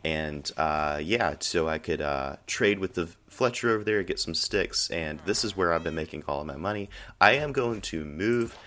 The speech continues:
the tree farm to another location, possibly over there across the water. Um, this is where I've been farming some pumpkins, so I can trade the pumpkins with the farmer.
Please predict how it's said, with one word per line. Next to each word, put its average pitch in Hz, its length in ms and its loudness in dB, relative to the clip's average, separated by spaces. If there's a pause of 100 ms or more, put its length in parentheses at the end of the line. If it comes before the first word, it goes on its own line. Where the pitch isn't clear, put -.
(180)
the 85 80 -2
tree 90 240 -2
farm 85 380 -2
to 82 180 -2
another 98 320 0
location, 90 600 -2
possibly 110 680 -4
over 87 240 0
there 82 500 0 (320)
across 78 440 -2
the 78 100 -2
water. 73 480 0 (340)
Um, 73 300 0
this 76 120 -4
is 95 100 -2
where 87 100 6
I've 78 80 4
been 76 100 -4
farming 76 300 -6
some 71 160 -4
pumpkins, 85 680 -6
so - 140 -4
I 73 60 -6
can 73 140 -12
trade 73 240 -6
the - 60 -6
pumpkins 78 440 -10
with 71 140 -10
the 80 80 -12
farmer. 78 540 -8